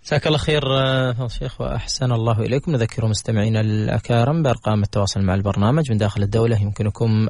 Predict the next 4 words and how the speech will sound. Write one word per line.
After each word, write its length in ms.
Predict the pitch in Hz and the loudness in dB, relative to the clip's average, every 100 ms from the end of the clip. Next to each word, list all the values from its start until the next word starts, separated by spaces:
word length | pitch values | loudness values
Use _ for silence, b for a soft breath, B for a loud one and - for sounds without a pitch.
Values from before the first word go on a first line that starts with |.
| - | 0
المشاركة 840 | 113 110 107 - 131 135 - 110 | 0 0 0 2 2 2 0 -2
عبر 380 | 107 110 110 107 | 0 0 0 0
الرقم 480 | 104 110 117 113 110 | 0 -2 0 0 0
ستة 460 | - 113 - 107 | -4 -8 -2 -4